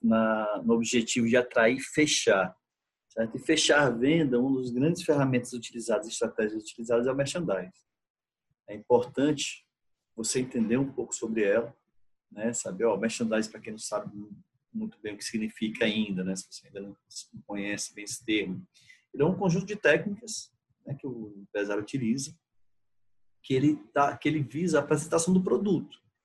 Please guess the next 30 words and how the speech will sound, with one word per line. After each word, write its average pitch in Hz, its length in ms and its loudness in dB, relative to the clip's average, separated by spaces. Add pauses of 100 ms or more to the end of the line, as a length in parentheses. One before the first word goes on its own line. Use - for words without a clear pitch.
(160)
de 139 80 -4
forma 156 260 6
destacada 165 540 2
no 165 100 4
ponto 165 220 -4
de 202 80 -4
venda. 107 340 0 (540)
Então, 127 100 -4
se 127 100 -2
você - 180 -6
consegue 139 600 0
isso, - 240 -6
né, - 100 -8
consegue 131 280 -6
destacar - 480 -2
o - 20 -8
teu - 120 -8
produto 135 280 -14
no 120 80 -18
ponto 123 160 -6
de 117 60 -16
venda, 175 340 -6 (460)
você - 160 -4
consegue, 170 340 0
assim, 196 280 0
acelerar 196 840 4
a 123 100 -8
rotatividade 131 500 -2
do - 40 -10
produto, 123 480 -2